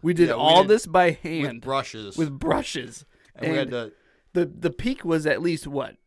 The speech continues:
Speaker 1: fifteen feet?
Speaker 2: It was probably closer to twenty.
Speaker 1: So
Speaker 2: 'Cause we were on ladders doing this shit.
Speaker 1: I mean, oh, we were such idiots.
Speaker 2: But
Speaker 1: And we kept all of our paint stuff in the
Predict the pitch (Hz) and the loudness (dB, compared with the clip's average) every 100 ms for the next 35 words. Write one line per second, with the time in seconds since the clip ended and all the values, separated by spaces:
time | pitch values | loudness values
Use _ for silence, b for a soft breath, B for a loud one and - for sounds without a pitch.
0 | _ 165 160 - 160 151 165 175 - - | _ -6 -6 -4 -4 -4 -6 -8 -12 -20
1 | _ _ _ _ 110 139 127 - 135 120 | _ _ _ _ -10 -6 -6 -8 -8 -8
2 | 104 101 - 131 117 104 92 - 101 95 | -8 -10 -10 -10 -10 -14 -18 -14 -14 -14
3 | 95 _ _ _ - 165 151 147 143 139 | -20 _ _ _ -8 -4 -2 -2 -4 -10
4 | 135 165 139 139 113 117 117 123 143 131 | -8 -6 -6 -6 -6 -6 -6 -8 -12 -14
5 | 113 101 104 - - 92 92 _ - 156 | -14 -14 -16 -16 -16 -16 -18 _ -12 -8
6 | 156 151 143 139 - _ 139 147 139 131 | -6 -4 -6 -8 -14 _ -8 -6 -4 -8
7 | 123 - 127 120 127 123 120 - - _ | -12 -14 -16 -16 -16 -16 -16 -20 -20 _
8 | - 127 117 - - 170 160 156 160 170 | -20 -14 -10 -8 -6 -4 0 -2 0 -2
9 | 170 160 202 196 170 - 190 185 - 143 | 0 2 4 2 0 -2 -4 -6 -10 -8
10 | 147 - _ B B B B B _ 151 | -8 -10 _ B B B B B _ 0
11 | 143 135 135 - _ _ _ _ _ 139 | 2 2 -2 -8 _ _ _ _ _ -12
12 | 139 131 127 131 | -8 -6 -8 -10